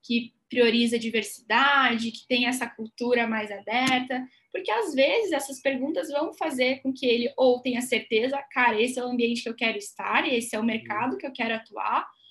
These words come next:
Speaker 1: ou quando ele faz essas perguntas, ele começa, "Puxa, não é bem por aí", e aí ele vai procurar uma empresa que tá mais alinhado com o que ele precisa. Então, é muito frustrante quando a gente vê que a pessoa não se deu o trabalho de, pelo menos, pegar o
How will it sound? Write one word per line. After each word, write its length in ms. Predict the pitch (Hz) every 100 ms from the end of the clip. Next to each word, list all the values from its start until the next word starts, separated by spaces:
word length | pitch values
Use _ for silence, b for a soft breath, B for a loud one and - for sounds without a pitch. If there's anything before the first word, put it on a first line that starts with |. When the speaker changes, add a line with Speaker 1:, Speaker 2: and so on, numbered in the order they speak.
| _ -
Speaker 1:
ou 280 | 262 359 381
quando 180 | 349
ele 120 | 339 339
faz 280 | - 311
essas 240 | 320 330 311
perguntas, 480 | 311 294 302 320 302
ele 160 | 302
começa, 500 | - 285 285 311 302 302 _
"Puxa, 520 | 294 285 - - -
não 280 | 269 254 262
é 100 | 262
bem 220 | 247 262
por 120 | 254 247
aí", 420 | 233 226 247 254 B -
e 40 |
aí 160 | 440 349
ele 120 | 302
vai 140 | 302 302
procurar 460 | 320 330 285 269
uma 100 | 277
empresa 400 | 294 277 226 247
que 100 | 262
tá 120 | -
mais 240 | 240 233 240
alinhado 420 | 247 247 233 233
com 180 | 254 240
o 40 |
que 100 | 233
ele 140 | 233 233
precisa. 600 | 269 320 - 220 202 190
Então, 460 | - 226 254 320 B B B _
é 100 | -
muito 460 | 254 262 294 320 -
frustrante 760 | 381 330 - 254 240 269 269 262
quando 160 | 262 240
a 40 |
gente 280 | 240 247 240
vê 180 | 220 220
que 80 | 220
a 80 | 226
pessoa 320 | 226 - 220
não 160 | 226
se 160 | 240 277
deu 220 | 226 226
o 80 | 254
trabalho 520 | 262 226 208 202 226
de, 120 | 220
pelo 240 | 220 226 220
menos, 320 | 220 254 -
pegar 360 | 240 233 220 240
o 240 | 269 262